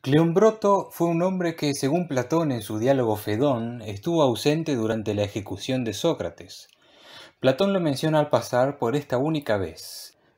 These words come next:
Pero el poeta Calímaco, en sus epigramas, hace referencia a un tal Cleombroto de Ambracia que se suicidó arrojándose al mar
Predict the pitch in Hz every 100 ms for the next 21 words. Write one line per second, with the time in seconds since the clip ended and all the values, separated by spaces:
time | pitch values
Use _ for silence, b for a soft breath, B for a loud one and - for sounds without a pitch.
0 | _ 175 202 196 - 160 175 156 113 113
1 | 175 139 110 104 120 123 127 98 - 104
2 | 104 98 98 117 151 117 107 110 117 -
3 | - 135 143 147 135 127 135 147 - 143
4 | 139 - 110 127 120 131 135 - 113 107
5 | 101 123 143 131 107 101 107 135 131 -
6 | 107 113 B B B _ - 104 113 -
7 | 107 113 131 156 120 - 135 143 113 107
8 | 104 123 117 120